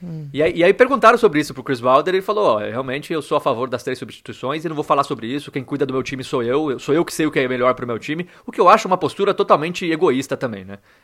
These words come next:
Speaker 2: É o momento que vo-, no mundo ideal, você não vai pensar no seu time, você vai pensar na situação inteira de pandemia que tem todos os times sofrendo com lesões.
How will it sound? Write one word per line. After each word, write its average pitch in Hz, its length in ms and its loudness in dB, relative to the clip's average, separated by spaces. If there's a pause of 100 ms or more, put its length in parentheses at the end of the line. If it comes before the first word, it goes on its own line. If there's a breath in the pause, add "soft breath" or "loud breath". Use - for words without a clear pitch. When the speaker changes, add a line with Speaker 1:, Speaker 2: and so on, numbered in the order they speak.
Speaker 2:
É 117 80 -8
o 110 40 -6
momento 135 380 -6
que 143 80 -6
vo-, 123 200 -4 (1120 soft breath)
no 139 140 -6
mundo 185 240 -2
ideal, 156 480 4
você 143 200 -4
não 190 80 -2
vai 208 120 4
pensar 185 260 0
no 170 80 -2
seu 165 220 -2
time, 123 400 -6
você 117 180 -8
vai 139 100 0
pensar 156 680 0
na 175 100 -2
situação 202 580 2
inteira 180 320 0
de 160 100 -2
pandemia 156 440 -2
que 180 80 -12
tem 175 120 -2
todos 208 420 2
os 180 100 -6
times 185 240 -6
sofrendo 175 460 0
com 175 100 -4
lesões. 131 580 -2